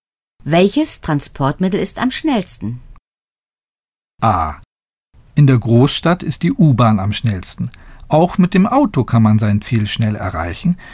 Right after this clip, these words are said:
Speaker 2: wenn man nicht im Stau stehen muss.
Speaker 1: Fünf. Was braucht man, wenn man mit öffentlichen Verkehrsmitteln fahren will?
Speaker 2: A. Man braucht eine Fahrkarte, einen Einzelfahrschein,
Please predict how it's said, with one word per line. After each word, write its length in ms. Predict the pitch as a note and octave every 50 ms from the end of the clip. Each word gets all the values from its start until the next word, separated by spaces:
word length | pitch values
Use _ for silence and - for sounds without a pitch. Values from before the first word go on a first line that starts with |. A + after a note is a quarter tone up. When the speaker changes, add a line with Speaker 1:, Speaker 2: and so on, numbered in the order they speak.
| - - -
Speaker 2:
wenn 160 | - B2 B2
man 140 | A#2+ A#2 A#2
nicht 220 | A2+ A2 - -
im 100 | - G3+
Stau 320 | G#3 - - B3+ G3 D3+ A#2+
stehen 380 | - - - A#2 G2+ F2 D#2+
muss. 380 | D2+ D#2 D#2+ - - - - - - _ _ _ _ _ _ _ _ _ _ _ _ _ _ _ _ _ _ _ _ _ _ _ _ _ _ _ _ _ _ -
Speaker 1:
Fünf. 600 | - - - - A3+ G#3 D3+ C3+ C3 - - - - - - _ _ _ _ _ _ _ _ _ _ _ -
Was 260 | - G3 C4+ E4+ -
braucht 520 | - - G3+ D3 D3 D3+ D#3 D#3 - - -
man, 300 | G#3 G#3+ A3+ A#3+ C4 - - - - - - - - -
wenn 180 | - F#3 F#3+ F#3+
man 140 | G3 F#3 F3+
mit 200 | E3 D#3 - -
öffentlichen 520 | D3+ - - G3 F#3+ F#3 G3 F#3+ G3+ A3
Verkehrsmitteln 800 | - - A#3 A3+ - - C#4 C4 - - - C3 - B2+ A#2+ B2
fahren 480 | B2 - - C#3 B2 B2 A2+ B2 B2 A#2
will? 240 | A#2 A#2+ A#2 B2 B2+ - - - _ _ _ _ _ _ _ _ _ _ _ _ _ _ _ _ _ _ _ _ _ _ - - -
Speaker 2:
A. 360 | - A2+ G#2 F2 D#2 D2+ - - _ _ _ _ _ _ _ _ _ _ -
Man 200 | - B2 A#2 A2+
braucht 280 | A#2 A#2 B2 - -
eine 180 | - D3 D3 D#3
Fahrkarte, 800 | - - G3 F3 C3 - - - - F2+ - - - - - - - - - - -
einen 280 | C#3+ B2+ A#2+ A2+ G#2+
Einzelfahrschein, 1160 | - - A#2 B2 C3+ B2+ - F3 F3 - - - G3 G3 G3+ F#3+ - - G#3+ G#3+ A#3 A#3 A3+